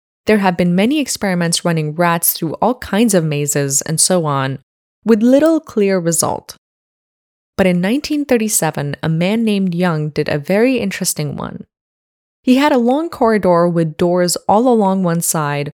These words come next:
where the rats came in, and doors along the other side where the food was. He wanted to see if he could train the rats to go in at the third door down from wherever he started them off.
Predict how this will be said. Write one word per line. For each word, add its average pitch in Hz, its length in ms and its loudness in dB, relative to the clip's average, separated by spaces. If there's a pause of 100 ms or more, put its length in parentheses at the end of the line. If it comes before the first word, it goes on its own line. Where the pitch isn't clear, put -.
(140)
where 180 180 2
the 165 120 2
rats 170 380 0
came 170 260 -4
in, 143 280 -6 (400)
and 190 180 0
doors 240 240 4
along 175 440 2
the 180 220 -2
other 254 180 2
side 143 600 -2
where 170 200 0
the 170 80 -2
food 196 320 0
was. - 520 -8 (1080)
He - 160 2
wanted 339 260 0
to 254 100 0
see 214 240 0
if - 220 -2
he 196 80 -4
could 175 180 -2
train 247 380 -2
the 277 100 2
rats 170 400 0
to - 80 -6
go 180 300 2
in 208 160 0
at - 180 -4
the 165 100 -4
third 226 420 0
door 196 200 4
down 156 400 0
from 151 260 -4
wherever 156 360 2
he 226 180 -2
started 170 500 0
them 147 220 -2
off. - 460 -8